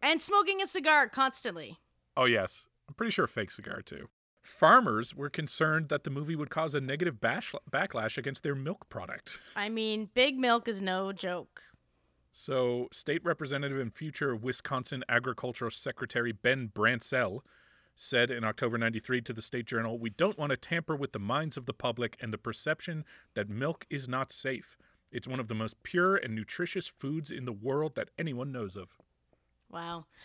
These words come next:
Speaker 1: I think, uh, it's good to remember that, like, Dolly the sheep and stem cells
Speaker 2: Yeah.
Speaker 1: and all that shit were a big deal in the nineties, so I'm sure it was topical for its time.
Speaker 2: And this,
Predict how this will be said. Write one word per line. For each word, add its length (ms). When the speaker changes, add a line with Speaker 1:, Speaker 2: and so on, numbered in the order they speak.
Speaker 1:
I 120
think, 300
uh, 200
it's 220
good 200
to 60
remember 460
that, 280
like, 440
Dolly 340
the 80
sheep 460
and 180
stem 320
cells 460
Speaker 2:
Yeah. 80
Speaker 1:
and 80
all 100
that 160
shit 400
were 320
a 100
big 300
deal 380
in 80
the 60
nineties, 480
so 160
I'm 120
sure 280
it 80
was 120
topical 540
for 220
its 160
time. 340
Speaker 2:
And 100
this, 140